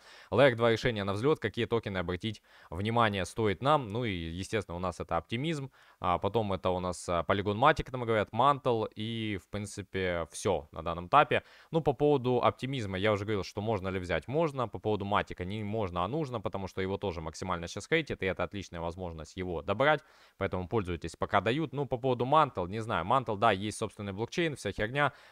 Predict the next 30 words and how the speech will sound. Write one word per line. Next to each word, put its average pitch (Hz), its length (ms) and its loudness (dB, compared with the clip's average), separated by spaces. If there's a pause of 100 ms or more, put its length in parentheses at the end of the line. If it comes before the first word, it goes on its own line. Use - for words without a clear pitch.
(140)
но, 127 140 0
как 117 140 0
вы 113 60 -4
понимаете, 117 600 0
да, 139 260 8
сейчас 117 340 -2
можно 110 280 -4
добрать 104 320 0
его 92 140 -2
там 87 140 -8
на 87 100 -4
коррекции, 113 480 -2
когда 87 320 0
произошла 95 500 -2
она 87 120 -4
в 82 40 -6
районе, 85 500 -4
там, 78 200 -12
тех 87 200 -6
же, 76 280 -10 (140)
а, 80 140 -10
тридцати 98 320 -4
пяти 90 200 -8
процентов, 101 520 -4
но, 104 160 -2
в - 60 -12
принципе, 107 460 -2 (840)
ну, 92 220 -10
как 90 180 -8
бы 90 160 -4